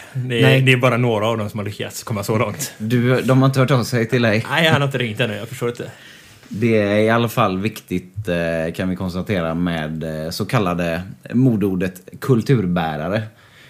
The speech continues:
Speaker 3: Eh, och, eh, där har de väl lyckats ganska bra hittills, Mats Gren, får man väl säga.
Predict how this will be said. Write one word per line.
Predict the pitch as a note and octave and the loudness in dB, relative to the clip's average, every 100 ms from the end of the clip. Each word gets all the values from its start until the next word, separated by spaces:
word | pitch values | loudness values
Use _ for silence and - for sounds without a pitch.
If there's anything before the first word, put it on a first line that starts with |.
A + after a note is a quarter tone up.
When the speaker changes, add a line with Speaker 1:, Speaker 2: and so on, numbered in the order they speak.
| _ _ | _ _
Speaker 3:
Eh, | F2+ F2 F2 F2 | -4 -2 -2 -4
och, | E2+ - _ _ - | -4 -10 _ _ -8
eh, | F#2 F#2 G1+ - | -4 -4 -4 -4
där | G2+ A2 | 0 0
har | D#3 D#3+ | 0 -2
de | D#3 | -4
väl | D3 | -4
lyckats | C#3+ A#2 - | -6 -10 -10
ganska | A#2 F2+ A2 | -10 -8 -6
bra | A2 G2+ | -6 -8
hittills, | - E2+ - | -10 -12 -8
Mats | F#2 - | -8 -8
Gren, | - F2 | -10 -8
får | F#2+ | -8
man | F2+ | -6
väl | F2 | -8
säga. | F#2+ - | -10 -10